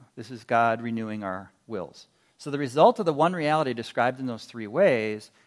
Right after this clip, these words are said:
is calling. Someone being drawn to Christ, someone being converted, right?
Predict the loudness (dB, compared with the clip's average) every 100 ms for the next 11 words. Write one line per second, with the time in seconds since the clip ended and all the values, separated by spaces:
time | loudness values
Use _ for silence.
0 | -12 -12 2 8 8 6 -2 -16 _ _
1 | _ _ _ _ _ _ _ -2 0 0
2 | -2 -2 0 2 0 0 4 4 2 -4
3 | -4 -2 -2 -2 -6 -2 -2 -2 -6 -14
4 | -10 -6 -6